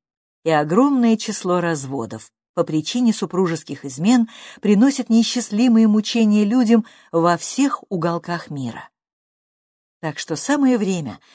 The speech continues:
вновь вернуться к вопросу, заданному Шекспиром. Что есть любовь?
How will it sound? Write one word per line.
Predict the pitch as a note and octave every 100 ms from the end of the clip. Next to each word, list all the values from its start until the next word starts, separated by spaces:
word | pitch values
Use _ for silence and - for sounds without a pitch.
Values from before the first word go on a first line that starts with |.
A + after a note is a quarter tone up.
| _
вновь | - E3 G#3+ D4+ C#4
вернуться | G#3+ G#3 A#3 - -
к |
вопросу, | D3+ C#3 A#3+ C#4+ -
заданному | E3 D#3+ F3+ F3 F3 F3+
Шекспиром. | - G3 - - C3+ G2 E2 _ _ _ _ _
Что | - - - C4 D#4 D4+ - _ -
есть | D3 E3 G3+ - - - _ _ -
любовь? | C#3 C3+ B2 A2 - -